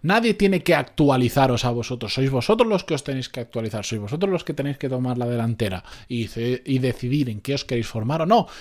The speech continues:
porque ya no solo es de cara a tu empresa actual, sino al paso que quieres dar para adelante, ¿de acuerdo? Así que yo con esto espero haber respondido a María del Mar y simplemente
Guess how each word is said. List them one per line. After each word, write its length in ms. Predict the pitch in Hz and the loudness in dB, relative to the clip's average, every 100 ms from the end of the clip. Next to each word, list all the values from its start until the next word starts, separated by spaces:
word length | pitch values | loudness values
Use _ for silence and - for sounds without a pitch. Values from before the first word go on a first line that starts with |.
| - | -10
porque 320 | - 143 147 139 | -2 0 2 4
ya 120 | 156 | 4
no 140 | 170 | 4
solo 380 | - - 214 196 | 0 2 6 6
es 160 | 160 135 | 4 2
de 100 | 127 | 2
cara 360 | 139 135 127 | 2 4 4
a 100 | 120 | 2
tu 100 | 127 | 2
empresa 320 | 120 117 135 | 2 0 -2
actual, 300 | 156 - 202 | -4 0 0
sino 260 | 247 160 117 | 2 0 0
al 180 | 104 101 | -2 0
paso 300 | 156 160 160 | 2 2 0
que 140 | 117 | -4
quieres 300 | - 104 101 | -2 -4 -4
dar 180 | 120 101 | -6 -8
para 160 | - 147 | -8 -4
adelante, 340 | 185 190 - | 0 0 -2
¿de 60 | 101 | -4
acuerdo? 440 | 117 175 302 - _ _ _ _ _ _ - | 2 4 2 -2 _ _ _ _ _ _ -4
Así 240 | 147 214 | 2 4
que 80 | 185 | 4
yo 100 | 180 | 4
con 140 | 202 | 4
esto 180 | 190 185 | 2 0
espero 240 | 175 185 170 | 2 6 6
haber 140 | 160 | 6
respondido 600 | 160 - 123 135 156 175 - - - - | 2 0 0 4 2 0 -6 -18 -16 -4
a 180 | 123 | -2
María 380 | 123 120 113 113 | 0 -2 -2 -4
del 140 | 110 117 | -2 -2
Mar 240 | 196 262 - - - | -2 -2 -6 -18 -10
y 180 | - 254 | -4 -2
simplemente 840 | - 180 175 170 170 165 160 160 | 0 2 2 2 2 4 2 0